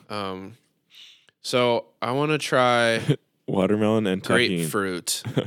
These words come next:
Speaker 2: Just
Speaker 1: <laughs> No.
Speaker 2: kidding.
Speaker 1: I wanna try grapefruit, and I've heard people put sugar or salt on them. So I'm gonna try
Speaker 2: Uh-huh.
Speaker 1: grapefruit with sh-,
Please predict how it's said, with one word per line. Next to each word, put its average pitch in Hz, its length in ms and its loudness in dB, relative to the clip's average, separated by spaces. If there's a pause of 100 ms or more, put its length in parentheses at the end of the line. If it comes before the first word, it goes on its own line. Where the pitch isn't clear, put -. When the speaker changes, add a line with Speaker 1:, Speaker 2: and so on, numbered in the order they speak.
Speaker 2:
Just - 220 -6
Speaker 1:
<laughs> - 0 -
No. 180 240 2
Speaker 2:
kidding. 160 440 -2 (640)
Speaker 1:
I 113 80 0
wanna 151 200 2
try 143 280 2
grapefruit, 117 880 0 (920)
and 110 120 -6
I've 113 180 -2
heard 123 280 2
people 117 320 -4
put 107 340 -2 (160)
sugar 127 680 0 (1160)
or 120 320 4
salt 104 500 0
on 90 260 -10
them. 50 340 -14 (1300)
So - 120 -4
I'm 101 100 0
gonna 117 200 -2
try 113 240 2
Speaker 2:
Uh-huh. 107 80 -4
Speaker 1:
grapefruit - 760 -4
with 110 300 -8
sh-, - 420 -10